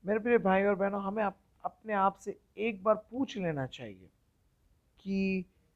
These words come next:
मेरी मानसिक अवस्था कैसी है? क्या मैं परमेश्वर को धन्यवाद देता हूँ?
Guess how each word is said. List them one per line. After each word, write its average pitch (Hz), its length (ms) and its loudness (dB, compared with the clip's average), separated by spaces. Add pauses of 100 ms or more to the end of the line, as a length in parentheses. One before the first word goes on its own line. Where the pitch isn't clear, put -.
(520)
मेरी 202 360 2
मानसिक 175 600 -2
अवस्था 151 480 0
कैसी 139 500 -4
है? 107 180 -4
क्या - 420 0
मैं 214 100 -2
परमेश्वर 156 440 -6
को 151 80 -10
धन्यवाद 127 480 -4
देता 107 320 -14
हूँ? 98 140 -20